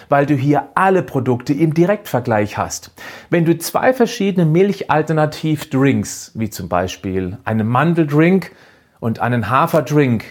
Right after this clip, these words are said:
nebeneinander hältst, siehst du unter dem Punkt Kohlenhydrate ganz schnell ordentliche Unterschiede.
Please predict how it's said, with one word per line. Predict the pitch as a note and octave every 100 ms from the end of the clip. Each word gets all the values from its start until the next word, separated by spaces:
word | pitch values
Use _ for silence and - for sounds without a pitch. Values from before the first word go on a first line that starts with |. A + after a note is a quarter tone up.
| -
nebeneinander | B2 C#3+ C3+ C3 C3 D3+ E3
hältst, | C3+ A#2+ F2+ - - - -
siehst | - - D#3 -
du | D#3
unter | C#3+ C#3
dem | C3+ C#3
Punkt | C3+ C#3 C3 - _ _
Kohlenhydrate | - A3 A#3+ F#3 A#2 A#2 - A2 B2+ C3 E3+ E3+ _ -
ganz | E3 G#3+
schnell | - D#3 E3 F#3 - _
ordentliche | - B2 B2+ D3 F#3
Unterschiede. | A#3 C4+ D#3+ - A2 F#2 E2+